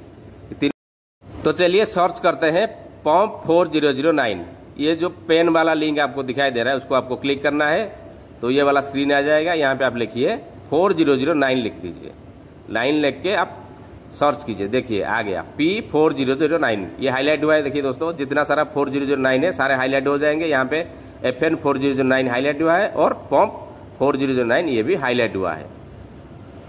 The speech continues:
तो देखिए दोस्तों, पोर-, Pomp four zero zero nine इसमें क्या है, और ये same जो हमने एमसीसी पैनल देखा था, उसी एमसीसी panel का number है।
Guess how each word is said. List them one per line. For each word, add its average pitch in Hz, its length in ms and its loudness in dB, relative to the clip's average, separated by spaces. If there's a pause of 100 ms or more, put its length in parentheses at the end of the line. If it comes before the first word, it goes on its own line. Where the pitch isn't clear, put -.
तो 135 100 4
देखिए 170 280 2
दोस्तों, 175 300 0
पोर-, 165 280 2 (500)
Pomp 170 380 4
four 151 160 2
zero 143 180 -2
zero 151 140 0
nine 107 320 0 (400)
इसमें 135 320 -2
क्या 117 200 0
है, 80 180 -6 (920)
और 117 120 2
ये 143 120 4
same 165 320 2 (800)
जो 113 240 0
हमने 123 320 2
एमसीसी 127 320 -2
पैनल 127 320 2
देखा 113 220 0
था, 135 160 0
उसी 123 280 -4
एमसीसी 110 320 -4
panel 107 260 0
का 104 100 -2
number 113 340 2
है। 190 200 2